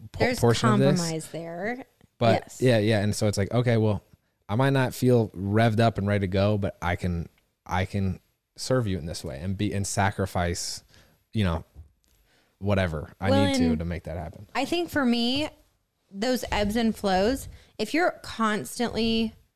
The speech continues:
Speaker 2: waiting for both of you to be in the mood and in the same intimate setting, you're probably not going to be intimate very often,
Speaker 1: I was about
Speaker 2: just
Speaker 1: to
Speaker 2: because you're
Speaker 1: say.
Speaker 2: different people. But for me,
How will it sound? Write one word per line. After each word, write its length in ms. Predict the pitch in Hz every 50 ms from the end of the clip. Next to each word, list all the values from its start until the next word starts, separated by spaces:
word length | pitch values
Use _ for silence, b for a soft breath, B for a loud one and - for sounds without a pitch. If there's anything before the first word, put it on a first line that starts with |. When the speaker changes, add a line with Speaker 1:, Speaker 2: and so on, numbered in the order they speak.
| _ _ _ _ _ _ -
Speaker 2:
waiting 720 | - 190 185 196 190 196 196 190 196 208 208 214 220 214 - -
for 240 | - - - 202 196
both 460 | 180 185 - - 180 170 180 - -
of 80 | 220 190
you 220 | 190 202 220 220 208
to 120 | - -
be 240 | 196 202 196 - - -
in 180 | 170 180 202 190
the 40 |
mood 500 | 185 185 175 175 175 175 185 196 202 190 - -
and 160 | 175 175 190
in 140 | 185 180 185
the 80 | 175
same 340 | 180 - - 202 196 190 165 - -
intimate 680 | 165 190 185 180 - 202 196 185 175 170 151 - - - b b b b b b b b
setting, 800 | b - - - - - 180 175 175 190 208 240 269 285 294 277 _ _ _ _ _ _ _ _ _ _ _ _ _ _ _ _ _ -
you're 120 | - 220 233
probably 480 | - - - - 214 208 - 339 349
not 220 | 285 240 220 233 220
going 180 | - 208 202
to 60 | 202 -
be 80 | 208
intimate 400 | - - 175 180 - 202 180 -
very 260 | 180 175 160 151 147
often, 320 | - - - - - - -
Speaker 1:
I 380 | - - _ _ _ _ _
was 80 | - -
about 120 | - - -
Speaker 2:
just 140 | 262 277 269
Speaker 1:
to 60 | 302
Speaker 2:
because 160 | 285 339 -
you're 80 | 330 320
Speaker 1:
say. 60 | -
Speaker 2:
different 260 | 330 - 330 311 294
people. 360 | 294 320 - - 147 - - - b b b b b b b b b b b b b b b b _ _ _ _
But 380 | - 277 269 254 - - - -
for 200 | - - 262 247
me, 400 | 233 240 262 285 285 262 240 196